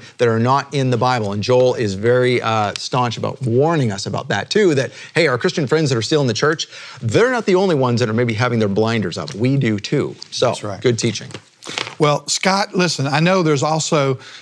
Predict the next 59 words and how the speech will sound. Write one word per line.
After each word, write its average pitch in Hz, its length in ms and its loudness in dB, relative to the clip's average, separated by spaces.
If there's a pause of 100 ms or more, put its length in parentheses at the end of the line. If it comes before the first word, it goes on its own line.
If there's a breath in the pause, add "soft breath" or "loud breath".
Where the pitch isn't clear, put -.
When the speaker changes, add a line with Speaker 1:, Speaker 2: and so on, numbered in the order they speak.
Speaker 2:
some 131 360 0
very 160 340 2
important 135 760 -2
testimonies 113 800 -2
Speaker 1:
Oh, 175 80 4
Speaker 2:
out - 20 4
Speaker 1:
yeah. 180 180 2
Speaker 2:
there 120 220 0
that 117 120 -2
have 113 120 -4
been 117 160 -2
coming 123 320 -2
through 127 240 0
in 127 100 0
our, 127 160 0
our 135 120 -2
last 151 300 0
minute 160 280 2
or 147 160 2
so. 160 320 2
Speaker 1:
Yeah, 208 100 4
we 190 140 0
have 170 160 0
some 120 120 -2
time. 117 200 0
Yep. 220 160 0
Speaker 2:
Talk 226 260 0
to 202 100 2
us 156 120 -2
about 143 260 -2
this, - 320 -2
uh, 120 160 0
testimony 113 500 -2
we 95 160 -6
have. 98 140 -8
Speaker 1:
So 151 160 4
this 254 200 2
one, 214 180 2
this 226 100 2
person 190 320 0
wanted 160 220 0
to 139 100 0
remain 135 400 2
anonymous, 110 460 0
but 127 120 0
we 147 120 2
decided 147 440 2
anonymous 185 440 0
wasn't 147 260 2
good 135 160 2
enough. 95 380 -8
Speaker 2:
That's 117 200 -2
right. 101 120 -2
Speaker 1:
This 180 180 2
is 175 100 2
in 151 200 2
this 170 180 0
month's 131 220 0
newsletter, 113 480 2